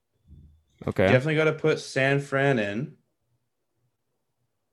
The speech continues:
Speaker 2: And then if I'm playing the narrative, I have three teams that are, like, nine and seven. But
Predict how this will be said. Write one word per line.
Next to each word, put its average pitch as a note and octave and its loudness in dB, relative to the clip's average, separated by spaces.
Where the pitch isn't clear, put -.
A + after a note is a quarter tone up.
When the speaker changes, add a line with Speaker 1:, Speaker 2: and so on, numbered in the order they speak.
Speaker 2:
And B2 0
then B2 0
if A#2+ -10
I'm C3 0
playing C#3 2
the A#2+ 0
narrative, A#2 0
I B2 0
have C3 -2
three C3+ -2
teams A#2+ -4
that A#2 0
are, A2+ -2
like, A2 -4
nine A2+ -2
and A2 -4
seven. G#2+ -6
But D3 2